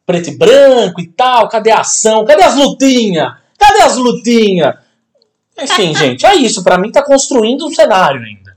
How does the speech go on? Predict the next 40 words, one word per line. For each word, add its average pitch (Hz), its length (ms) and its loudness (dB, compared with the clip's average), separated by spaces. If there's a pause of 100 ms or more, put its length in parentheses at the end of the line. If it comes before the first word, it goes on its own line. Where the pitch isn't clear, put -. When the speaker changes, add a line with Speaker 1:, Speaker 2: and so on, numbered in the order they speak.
(380)
Speaker 2:
Também 220 180 -8
Speaker 1:
E 302 40 0
eu 311 100 2
tô 381 80 2
Speaker 2:
acho. - 80 0
Speaker 1:
gostando. 180 420 2 (160)
Speaker 2:
E 269 60 2
assim, 277 320 -2
a 208 140 -4
cada 349 500 0
episódio 240 720 -6
a 233 40 -2
gente 262 320 -12
tem 269 240 -4
novas 285 600 -4
informações. 262 800 -8
Realmente, 262 500 -8 (140)
tipo, - 160 -16
a 277 40 -6
gente 277 200 -12
tá 285 100 -4
descobrindo 285 460 -12
junto 330 240 -14
com 453 240 -6
o 302 40 -4
Loki 277 300 -4 (760)
o 302 120 -4
que 381 140 -4
tá 415 100 0
rolando. 233 640 0
Speaker 1:
Exato. 151 320 -4
Speaker 2:
Porque 277 180 -8
ele 311 140 -8
tá 339 100 0
tão 339 160 -8
perdido 403 380 -8
quanto 403 180 -6
a 480 220 -4
gente. 180 240 -16 (560)
Literalmente. 285 760 -8